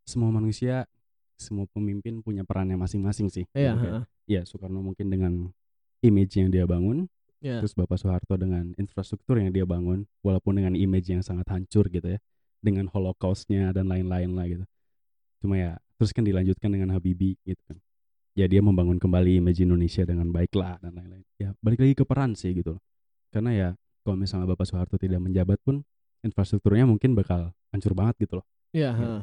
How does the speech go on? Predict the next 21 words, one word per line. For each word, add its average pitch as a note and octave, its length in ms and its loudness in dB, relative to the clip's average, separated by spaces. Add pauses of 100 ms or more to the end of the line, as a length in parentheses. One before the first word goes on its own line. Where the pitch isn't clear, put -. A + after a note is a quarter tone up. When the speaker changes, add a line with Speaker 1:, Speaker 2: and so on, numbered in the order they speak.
(240)
Speaker 1:
jadi G2+ 200 0
kayak F2+ 320 0 (380)
ya A2+ 120 4
image-nya F#2+ 340 4
aja F2+ 160 0
bagus, C3+ 320 2
ekonominya G2+ 480 0
tetap A#2 200 2
hancur A2 360 0
gitu F#2+ 260 -4
loh. F2+ 80 -12 (260)
Speaker 2:
Heeh, B2+ 280 -8
heeh. A#2+ 280 -6
Speaker 1:
Ya, E2+ 180 -8 (440)
kita - 160 0
masih C#3 260 4
harus G2 140 2
tetap - 260 0
berterima G2 400 0
kasih F#2 380 -2 (300)
separah-parahnya F#2+ 1080 -2